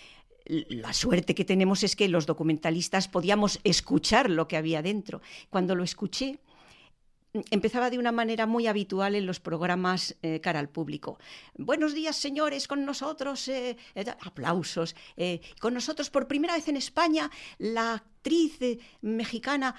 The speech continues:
Ana María González, que va a interpretar para ustedes un nuevo tema".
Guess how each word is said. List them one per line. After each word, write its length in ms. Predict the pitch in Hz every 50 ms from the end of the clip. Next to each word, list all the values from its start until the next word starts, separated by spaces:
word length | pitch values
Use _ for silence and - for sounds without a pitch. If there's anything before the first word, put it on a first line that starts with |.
| -
Ana 280 | - 277 330 320 302 302
María 300 | 285 285 277 277 277 269
González, 560 | - 254 240 226 - - 202 226 208 196 196
que 100 | - -
va 60 | 196
a 40 | 226 226
interpretar 580 | 202 - 208 - - 190 190 - 202 208 202
para 160 | - 185 185
ustedes 540 | 185 170 - - - 214 214 208 196 190 - - - - - - - - _ _ _
un 800 | 285 330 320 311 294 277 262 247 233 226 220 214 208 208 202 214
nuevo 440 | 233 240 226 196 185 165 165 160 156
tema". 420 | - 160 147 147 143 - - -